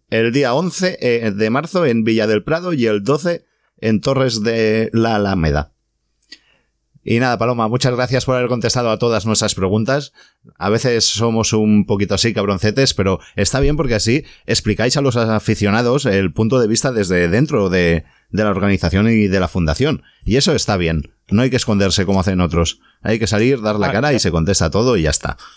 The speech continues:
Speaker 2: Y hay que ser cabrones en las entrevistas, hombre, que los programas de masaje ya los hacen otros.
Speaker 1: <laughs>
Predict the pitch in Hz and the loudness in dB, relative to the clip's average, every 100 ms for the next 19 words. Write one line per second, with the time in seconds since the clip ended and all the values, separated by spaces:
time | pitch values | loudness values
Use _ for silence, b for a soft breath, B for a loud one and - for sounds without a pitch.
0 | B B - - 131 131 165 165 - 104 | B B -10 -6 -4 -2 -2 -4 -2 0
1 | 120 131 110 113 104 113 107 120 127 95 | 0 0 -2 -2 -2 -2 0 0 0 -2
2 | 98 123 110 104 107 - 110 120 131 131 | -2 0 0 0 -2 -2 -2 0 0 0
3 | 123 - 117 147 131 113 110 113 120 - | -2 -2 -4 -2 0 0 0 0 -2 -2
4 | 117 156 - 95 - | 0 -2 -2 -6 -4